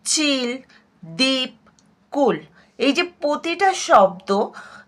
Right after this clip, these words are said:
শেষে যে বর্ণগুলো রয়েছে, তার সাথে কোনো কার চিহ্ন যুক্ত নেই। তাই বাচ্চাকে যদি এই শব্দগুলো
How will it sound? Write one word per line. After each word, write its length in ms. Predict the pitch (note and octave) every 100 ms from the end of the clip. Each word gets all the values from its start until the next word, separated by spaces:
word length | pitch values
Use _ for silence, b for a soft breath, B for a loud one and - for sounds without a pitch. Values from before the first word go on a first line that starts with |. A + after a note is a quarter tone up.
| _ _ _ _
শেষে 540 | - C#4+ C4 C4+ D#4 D#4+ A4+ _ _ _ -
যে 260 | G3+ C#4+ F4
বর্ণগুলো 800 | C#4+ A#3+ A3 A3+ B3+ D#4 C#4+ A3 G3
রয়েছে, 420 | F3 F3 F3 E4+
তার 300 | F#4+ A3+ F#3+
সাথে 380 | G3+ - A3 G#3+ A#3
কোনো 260 | D#4 E4+ F4 -
কার 260 | - A3+ B3 C#4
চিহ্ন 300 | - A#3 G#3 E4 G#4 G#3
যুক্ত 520 | - A3 G#3 F3+ - C4+ D#4+
নেই। 240 | F3 E3 - - _ -
তাই 120 | D4+
বাচ্চাকে 680 | A3+ G#3 F#3+ F#3 - D#4+ F4
যদি 320 | F4+ C4+ G#3 G#3 B B B
এই 180 | - D4
শব্দগুলো 920 | - - C4+ A#3 G#3 D#4+ D#4 B3 G#3+